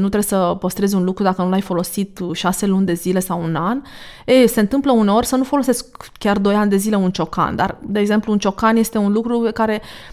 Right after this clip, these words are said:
eu consider că pot să-l țin într-un loc în care sunt, uh,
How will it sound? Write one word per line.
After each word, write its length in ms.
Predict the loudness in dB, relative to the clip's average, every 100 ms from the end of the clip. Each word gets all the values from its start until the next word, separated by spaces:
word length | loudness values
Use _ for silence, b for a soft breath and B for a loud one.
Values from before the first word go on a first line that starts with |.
| B B 0
eu 140 | 2
consider 440 | 4 2 4 2
că 320 | 2 -2 -2 -4 -14 -20 _
pot 280 | 2 2 4
să-l 220 | 0 0
țin 540 | -2 -4 -2 -2 -2 -6 -12 -20 -6
într-un 580 | 0 2 2 0 2
loc 460 | 4 2 2 -10 -14
în 240 | -6 -2 0
care 200 | 0 0
sunt, 500 | 0 0 0 0 -2
uh, 280 | 0 0